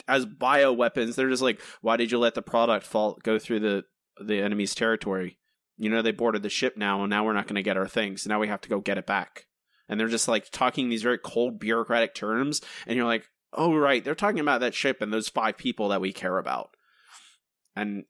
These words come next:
like, it's, it's, I don't know, it sets that, that tone of this, the atmosphere of this alien s-, story and s-, storyline. And, frankly, I, you know,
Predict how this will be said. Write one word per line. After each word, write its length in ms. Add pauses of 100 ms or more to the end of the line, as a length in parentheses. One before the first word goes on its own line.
like, 260
it's, 340
it's, 500 (640)
I 60
don't 80
know, 140
it 100
sets 340
that, 220 (320)
that 180 (300)
tone 380
of 180
this, 280 (120)
the 260
atmosphere 440
of 80
this 360 (960)
alien 640
s-, 180 (140)
story 640
and 260
s-, 240 (240)
storyline. 800 (1080)
And, 280 (880)
frankly, 420 (460)
I, 160 (720)
you 80
know, 100